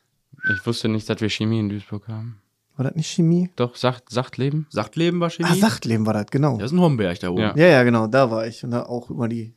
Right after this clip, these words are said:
Speaker 2: Riesenschilder. Handlauf nutzen und Helm tragen und immer auf der Linie bleiben. Hm.
Speaker 3: Ist das
Speaker 1: Genau.
Speaker 3: echt so krass?
Speaker 1: Schutzbrille auf,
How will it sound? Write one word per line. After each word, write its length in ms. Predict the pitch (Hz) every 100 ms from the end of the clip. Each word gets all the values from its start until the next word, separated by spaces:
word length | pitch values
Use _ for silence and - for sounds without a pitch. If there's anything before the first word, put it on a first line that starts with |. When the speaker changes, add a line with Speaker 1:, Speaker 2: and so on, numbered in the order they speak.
| 151
Speaker 2:
Riesenschilder. 680 | 131 123 143 131 117 110 _ _ _ _ _ -
Handlauf 440 | - 165 151 123
nutzen 460 | 165 147 - 123 - - - _
und 160 | 180 151 123
Helm 240 | 151 175
tragen 360 | 185 175 180 151
und 140 | 175
immer 140 | 180 170
auf 120 | 151
der 80 | 147
Linie 240 | 143 127
bleiben. 360 | 113 110 107 107 - _ _ _
Hm. 120 | 170
Speaker 3:
Ist 120 | 139 160
das 80 | 107
Speaker 1:
Genau. 100 | 135
Speaker 3:
echt 140 | -
so 100 | 247
krass? 460 | - 170 269 - -
Speaker 1:
Schutzbrille 540 | - 127 - 123 117
auf, 380 | 110 113 110 -